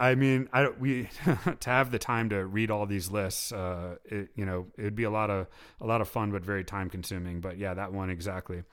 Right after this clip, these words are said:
Then you got the top one hundred wines of Australia, the top one hundred wines of France, the top one hundred wines of Italy. I don't know if he's done yet, but the, the last one on his website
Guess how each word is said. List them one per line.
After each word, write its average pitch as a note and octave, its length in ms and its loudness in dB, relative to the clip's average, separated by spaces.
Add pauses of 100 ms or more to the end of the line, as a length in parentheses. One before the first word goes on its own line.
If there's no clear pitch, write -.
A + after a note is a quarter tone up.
(400)
Then D3+ 160 6
you D3+ 80 2
got C#3+ 140 6
the A2+ 60 0
top B2+ 300 2
one A2+ 140 0
hundred G#2 580 0
wines F#2+ 560 -4
of F#2 420 -4
Australia, G2 640 0 (560)
the F3 80 6
top - 340 2
one C#3 140 2
hundred B2 280 4
wines G#2+ 400 2
of F#2+ 140 -2
France, F#2 840 -4 (520)
the A2+ 120 0
top D#3+ 420 0
one D#3 160 0
hundred C3 420 0
wines A2 440 -2
of F#2+ 160 -4 (100)
Italy. G2 560 0 (280)
I D3 80 2
don't G#3+ 80 4
know A3+ 80 4
if - 80 -2
he's B2 180 2
done A2 300 2
yet, D#2+ 280 -8 (260)
but G#2 140 0 (280)
the, A2+ 220 -8
the G#2+ 180 -2
last D3 380 2
one C3+ 140 4
on A#2+ 120 4
his G#2 140 0
website F#2 580 -4